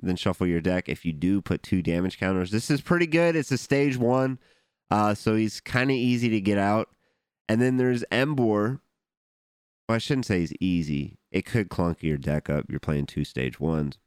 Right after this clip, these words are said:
But there's a supporter card that we're gonna talk about in a second. Uh, and then there's Emboar, Single Strike.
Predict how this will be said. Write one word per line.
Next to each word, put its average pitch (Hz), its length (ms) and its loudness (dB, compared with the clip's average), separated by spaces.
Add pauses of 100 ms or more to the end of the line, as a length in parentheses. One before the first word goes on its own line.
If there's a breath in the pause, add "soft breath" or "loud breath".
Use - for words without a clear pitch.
But 127 300 0 (300)
there's 104 180 -2
a 92 40 0
supporter 95 460 -2
card 76 380 -2 (720)
that 87 120 0
we're 80 120 -2
gonna 85 160 0
talk 82 200 0
about 80 220 0
in 71 60 -6
a - 20 -4
second. 78 400 -4 (420 loud breath)
Uh, 113 300 2
and 113 160 0
then 131 140 2
there's 135 260 0
Emboar, 127 520 2 (100)
Single 131 340 -2
Strike. 127 440 -2